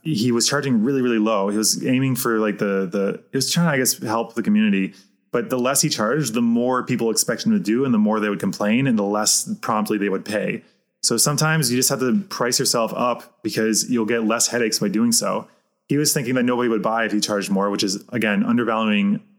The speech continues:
his service because people still wanted it. But I guess maybe that particular service richer people may not want. I don't know. But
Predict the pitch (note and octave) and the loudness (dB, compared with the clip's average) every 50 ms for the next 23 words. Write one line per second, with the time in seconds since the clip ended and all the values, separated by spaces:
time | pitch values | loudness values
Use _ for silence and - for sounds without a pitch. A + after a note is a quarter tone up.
0 | _ _ - A2+ A2+ G#2+ - - G#2+ G#2+ G#2 G2+ G2 - - - - - A2 G#2 | _ _ -2 0 2 2 2 2 2 0 0 0 0 -2 -2 -2 -4 -2 -2 -2
1 | G#2 F#2 - - A#2+ A#2 A#2 G#2+ - - A2 F#2+ F2 G2 G#2 G#2 F#2+ F#2 F#2+ G2+ | -2 -2 -2 -2 -2 -2 0 -2 0 0 0 0 0 0 0 0 -2 -2 -4 -4
2 | - - _ _ _ _ _ _ _ _ - A#2 A2+ A2+ B2+ A#2 - C3+ A#2 B2 | -6 -8 _ _ _ _ _ _ _ _ -2 0 0 0 0 0 0 0 0 2
3 | A#2 A2+ A2+ - G2+ A2+ G#2+ G#2+ G2+ - A2+ G#2 G2+ G2+ - - - - A#2 G#2+ | 0 0 -2 -2 -2 0 0 0 0 2 2 2 2 0 0 -2 -2 -4 -6 -8
4 | G#2 G2 - - G#2+ A2 A2 - A2 - G#2 G2+ G2+ F#2+ F#2+ G2 G2 G2 G2 F#2+ | -8 -8 -6 -2 -2 -2 0 -2 -2 -2 -2 -2 0 0 0 0 2 2 0 0
5 | G2 G#2 G2+ G2 G#2+ A2+ A2 - - - _ - A#2+ A#2 A#2+ B2 A#2 A2+ F#2+ F#2+ | -2 -2 -2 0 -2 0 0 -2 -4 -4 _ -4 -2 0 2 2 2 0 -2 -4
6 | - - _ _ - - _ _ - _ _ _ _ _ - A#2+ A2+ A2 A2 | -10 -16 _ _ -20 -20 _ _ -20 _ _ _ _ _ -4 -4 -4 -4 -8